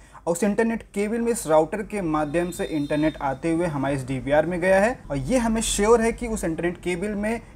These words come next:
इंटरनेट कनेक्शन हमारा चल रहा है, नेट चल रहा है, ये आप भी श्योर हो जाइएगा। इसके बाद हमें अपने डीवीआर में लॉगिन कर लेना, पासवर्ड या पैटर्न जो भी पड़ा होगा एंटर करने के बाद लॉगिन हो जाइएगा। फिर यहाँ पे हमें सेटिंग पे आना है। सेटिंग पे क्लिक करने के बाद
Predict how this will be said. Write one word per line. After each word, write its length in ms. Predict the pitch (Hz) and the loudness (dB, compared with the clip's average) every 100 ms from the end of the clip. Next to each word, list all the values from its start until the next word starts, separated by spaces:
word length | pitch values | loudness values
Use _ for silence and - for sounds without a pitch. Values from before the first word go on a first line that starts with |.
| - | -6
इंटरनेट 340 | 160 160 185 - | -4 0 0 2
कनेक्शन 400 | 156 147 180 160 | 0 0 -2 0
हमारा 280 | 147 147 | 4 4
चल 240 | 151 156 170 | 4 4 6
रहा 140 | 185 | 6
है, 100 | 185 | 6
नेट 220 | 143 143 | 2 -2
चल 240 | - 156 170 | -2 0 6
रहा 140 | 190 | 6
है, 160 | 190 151 | 6 4
ये 80 | 156 | 2
आप 160 | 139 | 2
भी 140 | 131 143 | 0 -6
श्योर 260 | - 139 | -4 -2
हो 120 | 135 160 | 0 2
जाइएगा। 440 | 180 190 196 247 - - | 2 4 2 2 0 -4
इसके 260 | 185 - | 0 2
बाद 200 | 240 233 | 4 4
हमें 200 | 202 196 | 4 0
अपने 200 | 202 202 175 | -2 -2 -2
डीवीआर 360 | 151 143 160 | 0 4 2
में 120 | 170 160 | 2 0
लॉगिन 340 | 131 135 170 | 0 0 -2
कर 120 | 180 | -2
लेना, 240 | 175 180 185 | 0 0 0
पासवर्ड 400 | 143 131 160 160 | 2 2 2 -2
या 60 | 160 | 0
पैटर्न 280 | 135 151 147 | -2 -2 0
जो 140 | 180 | 0
भी 60 | 226 | 2
पड़ा 200 | 202 202 | 4 6
होगा 240 | 196 196 | 6 2
एंटर 300 | 208 151 139 | 0 -2 -4
करने 240 | 143 139 139 | -4 -4 -2
के 60 | |
बाद 100 | 139 131 | -2 -2
लॉगिन 300 | 127 147 165 | -2 -2 -2
हो 120 | 180 | 0
जाइएगा। 460 | 180 180 190 226 - | 2 4 4 2 -2
फिर 180 | - 254 | 0 0
यहाँ 280 | 226 208 202 196 | 2 2 2 2
पे 60 | |
हमें 220 | 208 196 196 | -2 -2 -2
सेटिंग 440 | - 190 170 190 | -2 -2 -2 -2
पे 80 | 202 | 0
आना 260 | 190 190 196 | 0 2 2
है। 220 | 208 226 - | 2 -2 -6
सेटिंग 380 | - 170 233 240 | 0 2 2 -2
पे 60 | 233 | -4
क्लिक 360 | - 202 202 - | -2 -4 -4 0
करने 300 | 180 180 180 | 0 0 -2
के 160 | 185 | 0
बाद 320 | 147 165 208 | 4 4 2